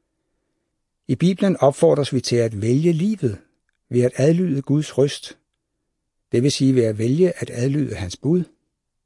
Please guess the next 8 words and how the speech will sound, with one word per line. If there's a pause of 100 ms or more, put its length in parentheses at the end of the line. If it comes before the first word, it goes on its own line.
(960)
Femte
Mosebog,
kapitel
tredive,
vers
nitten
og
tyve.